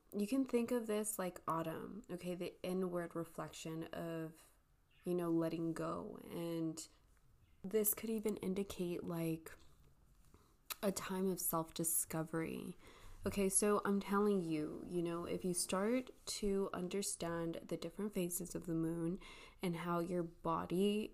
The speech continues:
is syncing with these cycles, then you'll understand yourself so much more. And it's really weird that I want to talk about this during this time, and maybe it's because moon in Cancer, like, Cancer is very, like,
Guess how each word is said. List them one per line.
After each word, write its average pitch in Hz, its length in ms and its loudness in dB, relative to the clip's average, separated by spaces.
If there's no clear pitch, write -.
is 175 760 2
syncing 190 840 4
with 175 200 0
these 170 240 4
cycles, 175 640 2
then 175 180 4
you'll 175 280 4
understand 180 800 2
yourself 170 680 2
so - 400 6
much 208 380 4
more. 160 340 0
And 226 120 8
it's 254 160 6
really 320 240 8
weird 226 380 8
that 226 100 6
I 214 60 8
want 202 160 8
to 196 60 6
talk 160 320 2
about 196 280 2
this 208 240 2
during 202 260 4
this 202 160 2
time, 196 380 2
and 185 120 4
maybe 175 280 2
it's 196 140 -2
because 185 360 0
moon 170 220 4
in 180 120 2
Cancer, 185 800 0
like, 170 480 0
Cancer 175 480 -2
is 170 180 0
very, 170 300 -2
like, - 400 -4